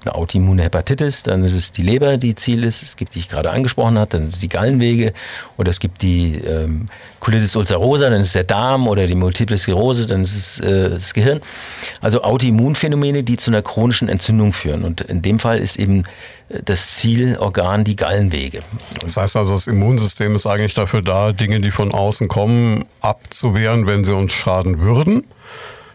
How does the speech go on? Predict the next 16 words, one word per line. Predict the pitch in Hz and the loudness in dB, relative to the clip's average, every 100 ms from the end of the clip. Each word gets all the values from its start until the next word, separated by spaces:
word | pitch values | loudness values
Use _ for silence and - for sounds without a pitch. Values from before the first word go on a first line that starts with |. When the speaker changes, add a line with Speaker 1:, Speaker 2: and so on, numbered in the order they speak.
| - | -4
Speaker 2:
Infekte | 110 95 95 - 95 | -2 0 -2 -4 -4
et | 95 101 | -2 -2
cetera. | 104 - 147 156 220 370 | -2 -2 0 0 -2 -4
Und, | 110 107 101 95 | 0 2 2 0
ähm, | 110 101 98 98 98 98 92 - | 0 0 2 2 2 2 0 0
bei | |
einer | 92 95 | 0 0
Autoimmunerkrankung | 101 107 110 101 104 101 92 - 98 - 107 95 - - - - - | 0 0 0 2 2 0 0 -2 -2 0 -2 -2 -6 -12 -12 -14 -6
kämpft | 123 110 - | -2 0 -2
es | - | -2
gegen | - 98 | -2 0
sich | 90 90 | 0 0
selbst. | - 87 85 - - - - - | 0 -2 -2 -4 -4 -8 -14 -4
Speaker 1:
Genau, | 107 67 | -4 -2
das | 76 80 | -6 -6
ist | - - | -6 -8